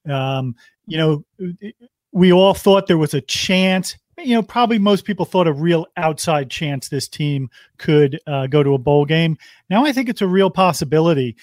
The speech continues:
You know, if, if they can play like that, if the defense can play like that, I mean, listen, ag-, against teams like that, we're still in the moral victory portion of the program here. You know, those things still count. And,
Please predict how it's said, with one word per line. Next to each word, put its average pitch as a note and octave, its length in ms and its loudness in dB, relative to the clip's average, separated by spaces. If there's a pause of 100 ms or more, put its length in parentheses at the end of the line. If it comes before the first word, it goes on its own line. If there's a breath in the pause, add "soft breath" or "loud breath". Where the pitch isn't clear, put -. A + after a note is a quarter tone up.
(220 soft breath)
You D3+ 100 -6
know, D3+ 240 -2
if, E3 340 -4
if E3 160 -6
they F3+ 140 2
can A3 140 0
play G#3+ 240 2
like G#3 240 2
that, G3 200 2
if E3 120 -6
the C#3+ 80 -8
defense F3+ 520 -4
can F#3+ 160 -6
play F#3+ 220 -2
like F#3 240 -4
that, F#3 300 -2 (360 soft breath)
I E3 80 -4
mean, E3 320 0 (400 loud breath)
listen, E3 380 -2
ag-, E3 180 -8
against F#3+ 340 -2
teams G3+ 260 0
like F#3+ 180 2
that, G3+ 240 0 (960 soft breath)
we're G#3+ 160 4
still G#3 380 2
in F#3+ 160 2
the F3 100 0
moral E3 400 0
victory D3+ 400 -6
portion D3+ 420 -8
of C#3 80 -12
the C3 60 -18
program B2+ 580 -10
here. B2 340 -12
You D3 120 -8
know, D3+ 100 -2
those F#3+ 300 4
things G3+ 280 0
still F#3+ 320 0
count. E3 560 -8
And, D3+ 360 -6